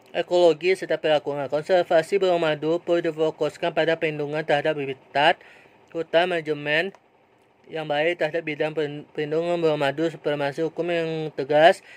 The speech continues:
terkait pelanggaran terhadap peng-, perlindungan burung madu, menghentikan perdagangan anggota tubuh berwa-, beruang, serta mengarungi konflik antara manusia dan burung madu di wilayah hutan.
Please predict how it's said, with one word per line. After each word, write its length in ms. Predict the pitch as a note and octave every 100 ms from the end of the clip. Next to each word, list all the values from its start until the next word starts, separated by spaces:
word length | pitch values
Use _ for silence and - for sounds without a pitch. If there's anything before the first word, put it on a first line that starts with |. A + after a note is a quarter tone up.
| - -
terkait 240 | E3+ E3+
pelanggaran 880 | D#3+ D#3 D3+ D3 D3 F3 F3 E3+ E3
terhadap 400 | E3 D#3 D#3 F3
peng-, 320 | E3+ D#3 D#3 -
perlindungan 480 | D3+ D3+ D#3 E3+ F3
burung 240 | D3+ D3+
madu, 400 | D3 B2+ C#3 C3+ - - - _ E3
menghentikan 560 | E3 D#3+ E3+ E3+ F#3
perdagangan 880 | F#3 F3+ E3+ D#3+ D#3 D#3 D#3 F#3 F3
anggota 320 | D#3 D3 D#3+
tubuh 320 | E3+ D#3 D#3+ E3
berwa-, 560 | D#3 C#3 C3+ C#3+ D3 -
beruang, 560 | D#3+ D#3 C#3+ D3 F3+ G3+ _ _ _ _ _ _
serta 320 | E3+ D#3+ F#3
mengarungi 1040 | F#3+ F3+ F3+ C#3+ E3 D#3+ D#3 D3+ D#3 E3+ F3
konflik 320 | D#3 C#3+ E3+
antara 240 | D#3+ D3+
manusia 400 | D3+ D3 D#3 D#3+
dan 160 | E3+ D3+
burung 240 | D3 D3
madu 240 | D3+ C3+ D#3
di 160 | C#3+
wilayah 240 | C#3+ C#3 C3
hutan. 400 | B2 B2+ A#2